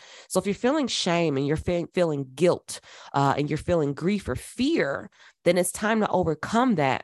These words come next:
by first, the number one step to getting over fear and discomfort and, and shame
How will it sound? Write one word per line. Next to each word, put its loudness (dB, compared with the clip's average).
by 2
first, 0
the 0
number 4
one 4
step -4
to -2
getting 4
over 4
fear -2
and 0
discomfort -2
and, 0
and -2
shame -2